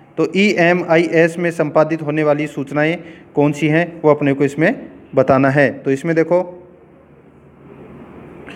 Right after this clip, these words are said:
निःशुल्क शिक्षा अधिकार अधिनियम दो हज़ार नौ के तहत सूचना तंत्र को अधिक मजबूत करना, बिल्कुल सही है।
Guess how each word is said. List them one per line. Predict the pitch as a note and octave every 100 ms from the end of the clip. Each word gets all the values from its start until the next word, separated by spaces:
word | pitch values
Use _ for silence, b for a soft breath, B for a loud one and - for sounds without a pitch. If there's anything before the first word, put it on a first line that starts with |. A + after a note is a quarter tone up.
| B B B B -
निःशुल्क | E3+ F3 A3 A3
शिक्षा | A3 A3 F3+ G#3
अधिकार | F#3+ F#3 F3+ F#3 F#3+
अधिनियम | F#3 E3 F3 F#3
दो | E3+ E3+
हज़ार | E3+ E3+ E3
नौ | E3 E3+
के | E3+
तहत | F3 D#3+ E3
सूचना | E3 F3 E3 F3
तंत्र | E3+ E3+ E3 F3
को | E3+
अधिक | D#3 D3+ D#3+
मजबूत | D3+ C3+ - -
करना, | F3+ F3+ F#3
बिल्कुल | C#3+ C#3+ D#3+
सही | E3+ F3
है। | F3+ F3+ - -